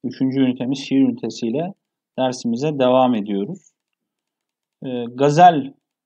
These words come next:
konusuyla devam edeceğiz bugün. Gazel konusu divan edebiyatının en önemli, e, metin türlerinden biri biliyorsunuz ki.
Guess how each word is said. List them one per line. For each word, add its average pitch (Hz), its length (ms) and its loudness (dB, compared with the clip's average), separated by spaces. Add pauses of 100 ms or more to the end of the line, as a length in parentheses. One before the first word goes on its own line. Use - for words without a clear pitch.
(340)
konusuyla 113 680 -4 (260)
devam 104 300 0
edeceğiz 98 440 -8
bugün. 123 380 -10 (760)
Gazel 147 520 -2 (400)
konusu 139 580 -4
divan 139 300 4
edebiyatının 135 680 0
en 139 120 0
önemli, 123 640 0 (520)
e, 123 60 -10 (520)
metin 120 400 -6
türlerinden 120 720 -2
biri 123 400 -2 (420)
biliyorsunuz 104 720 -10
ki. - 300 -12